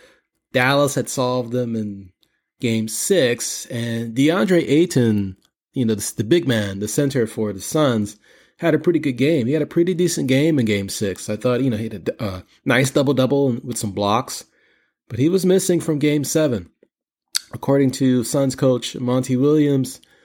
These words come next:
uh, it may have been a personal issue. Uh, I don't know if it's related to contract matters or just team dynamics, but the Suns really missed him. Um, I thought that he would be more of a factor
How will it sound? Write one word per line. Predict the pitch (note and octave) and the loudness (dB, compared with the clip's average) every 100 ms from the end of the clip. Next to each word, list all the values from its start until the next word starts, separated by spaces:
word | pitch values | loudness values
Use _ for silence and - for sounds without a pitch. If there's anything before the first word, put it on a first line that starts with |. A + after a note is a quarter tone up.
| _ _ _ | _ _ _
uh, | - A2 A2 A2 | -6 -2 0 0
it | A#2 | 2
may | B2 | 0
have | A#2+ | 2
been | A2+ A#2+ | 0 -2
a | |
personal | - D3 C#3 D3 D3 | 0 0 0 -2 0
issue. | C#3+ C3+ C#3 C3+ C3 B2+ - _ - | -2 0 2 4 4 0 -6 _ -8
Uh, | G#2+ G2+ G2+ G2 | -4 -4 -4 -2
I | A2+ | 2
don't | A#2 | 2
know | |
if | G#2 | 0
it's | G#2+ - | -2 0
related | A2+ A#2 A2 | 2 4 2
to | - G#2+ G#2 G2+ G2+ _ _ _ | 0 0 0 -2 -6 _ _ _
contract | - B2+ B2+ A2+ A#2+ A#2 | -2 2 2 2 0 0
matters | A#2+ A2+ A2+ A2+ A2 G2 | 0 0 2 2 2 -2
or | G2 G2+ G2 - _ _ _ | -4 -4 -6 -12 _ _ _
just | - C3 - | 2 2 2
team | C3+ C3 | 2 4
dynamics, | A#2+ A2+ A2 A2 A2 G#2+ - | 4 2 2 2 2 -2 -6
but | G2+ G2 - _ - - _ | -6 -6 -10 _ -20 -20 _
the | - | -6
Suns | - D3+ D3 B2 | 0 2 2 0
really | B2 C#3+ C#3+ C3+ | 0 2 2 2
missed | B2+ B2 A#2 | 2 0 -2
him. | - G2+ F#2+ A2 _ _ - | -6 -8 -8 -16 _ _ -6
Um, | G#2+ A2+ A2+ A2+ A2 A2+ | -2 0 2 2 0 -2
I | G#2 A2+ | -4 -4
thought | A#2 B2 A#2 A#2 | 0 0 2 0
that | A2 | 0
he | A2+ | 0
would | A2 A2+ | 0 0
be | - A2 | 0 2
more | G#2+ A2 G#2+ | 2 0 0
of | |
a | G#2 | -4
factor | - A2 G#2+ - G#2 F#2+ | -2 -2 -2 -2 -4 -4